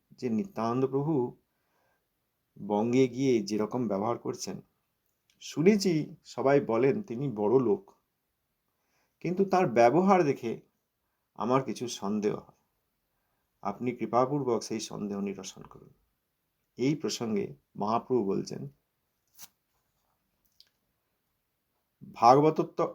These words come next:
ভাগবতোক্ত সেই সকল সিদ্ধান্ত বৈষ্ণব গুরু কীর্তন করেন।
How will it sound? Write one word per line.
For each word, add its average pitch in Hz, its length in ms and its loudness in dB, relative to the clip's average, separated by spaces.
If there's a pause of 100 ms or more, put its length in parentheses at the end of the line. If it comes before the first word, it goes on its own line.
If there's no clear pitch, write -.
ভাগবতোক্ত 160 920 4
সেই 156 220 0
সকল 147 260 0
সিদ্ধান্ত 143 500 0
বৈষ্ণব 127 480 2
গুরু 151 200 2
কীর্তন 120 400 -6
করেন। 107 300 -2